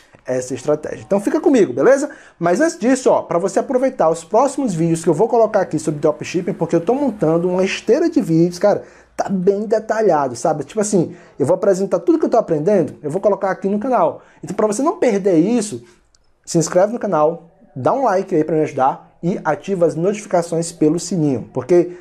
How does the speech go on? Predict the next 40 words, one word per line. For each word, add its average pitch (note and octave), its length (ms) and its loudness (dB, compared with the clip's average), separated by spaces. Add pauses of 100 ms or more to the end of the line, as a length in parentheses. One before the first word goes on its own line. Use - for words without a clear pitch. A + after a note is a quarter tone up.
(120)
dessa F3 280 0
forma G3 280 0
você F#3+ 120 -8
não F3 60 -6
vai G3+ 120 0
perder F3 340 2
nenhuma C4+ 600 2
notificação A3 600 0
de F3+ 120 -4
vídeo E3+ 240 -2
novo E3+ 200 2
que - 100 -8
eu E3+ 40 -2
vou E3+ 80 -6
colocar F3+ 300 0
aqui. B2+ 280 -8 (280)
Então - 120 -2
fica - 140 0
ligado, B3 320 2
tá C3 80 -4
bom? - 300 0 (400)
Pronto, G#3 320 0
vamos D4 180 2
lá. F3 100 4
O A#3 80 2
que C4+ 100 -6
que C#4 100 0
é C4 40 4
dropshipping? A3 800 -2 (880)
Dropshipping F#3 800 0
é E3 100 4
uma F3+ 280 2
estratégia D#3 1000 0
dentro D3 380 -2
da C3+ 100 0
internet B2 640 -2
que D3 40 -12
consiste E3+ 420 0
em D3+ 40 2
você D3+ 400 0